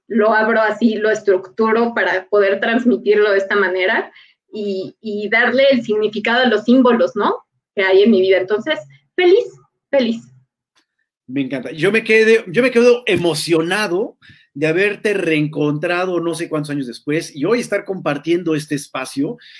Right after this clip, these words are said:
Speaker 2: De eso se trata Conciencia Colectiva once once. Uno, de hacer conciencia individual,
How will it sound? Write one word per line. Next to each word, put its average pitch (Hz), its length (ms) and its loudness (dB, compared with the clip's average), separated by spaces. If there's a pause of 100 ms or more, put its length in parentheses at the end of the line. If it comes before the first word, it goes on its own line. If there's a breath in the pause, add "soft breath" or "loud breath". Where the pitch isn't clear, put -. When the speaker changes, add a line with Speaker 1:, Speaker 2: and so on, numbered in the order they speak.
(260 loud breath)
Speaker 2:
De 180 120 2
eso 220 160 0
se 170 120 -2
trata 170 360 -4
Conciencia 151 500 -4
Colectiva 131 560 -4
once 131 320 -4
once. 139 460 -2
Uno, 160 300 0
de 127 80 -2
hacer 147 200 -4
conciencia 147 640 -2
individual, 135 600 -2